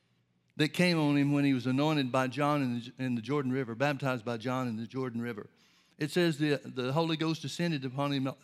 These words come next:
like a dove would fly from the sky, landed on his shoulders and stayed. Jesus always credits the authority that's been given to him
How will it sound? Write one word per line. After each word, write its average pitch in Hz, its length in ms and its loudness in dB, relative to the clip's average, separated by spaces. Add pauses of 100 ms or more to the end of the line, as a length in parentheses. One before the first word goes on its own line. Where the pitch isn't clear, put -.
like 143 260 0
a 127 80 -4
dove 135 320 2
would 120 100 -10
fly 143 260 2
from 127 200 -4
the 120 80 -4
sky, 117 420 -2 (1900)
landed 151 400 4
on 151 160 2
his 123 120 2
shoulders 127 440 0
and 117 160 -2
stayed. 113 360 -4 (4000)
Jesus 165 400 4
always 185 360 6
credits 180 440 0
the 147 160 4
authority 185 420 2
that's 127 220 -2
been 139 160 -2
given 131 320 0
to 131 160 -4
him 123 140 -10